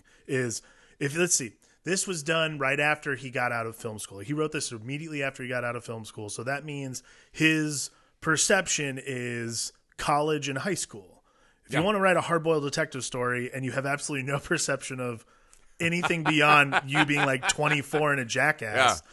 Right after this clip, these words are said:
Speaker 1: of course you're gonna look at the iconography and the, the stereotypes and archetypes of high school and go, "Oh,
Speaker 2: Yeah.
Speaker 1: these fit very nicely into, like, what I like about telling this particular story." So
Speaker 2: Yeah.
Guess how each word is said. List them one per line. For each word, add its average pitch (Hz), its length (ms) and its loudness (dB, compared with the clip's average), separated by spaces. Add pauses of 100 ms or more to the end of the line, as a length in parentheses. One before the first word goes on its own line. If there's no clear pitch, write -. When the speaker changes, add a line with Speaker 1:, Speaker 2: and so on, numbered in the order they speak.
(160)
Speaker 1:
of 143 120 -4
course 175 260 4
you're 160 100 -2
gonna 151 140 0
look 135 240 0
at 135 100 0
the 135 120 -2
iconography 135 840 -2 (280)
and 135 140 -2
the, 147 560 -4
the 139 160 -2
stereotypes 151 640 0
and 131 80 -10
archetypes 135 400 -6
of 117 80 -12
high 139 160 -4
school 127 280 -6
and 113 80 -6
go, 123 280 -4
"Oh, 247 300 -2 (140)
Speaker 2:
Yeah. 98 280 -2
Speaker 1:
these 247 320 2
fit 226 300 4
very 180 260 0
nicely 165 540 -2
into, 139 340 -4
like, 127 200 -2
what 127 220 0
I 131 160 -2
like 135 300 -2
about 127 260 -6
telling 127 320 -6
this 117 220 -6
particular 113 580 -10
story." 104 520 -10
So - 200 -2
Speaker 2:
Yeah. 98 200 2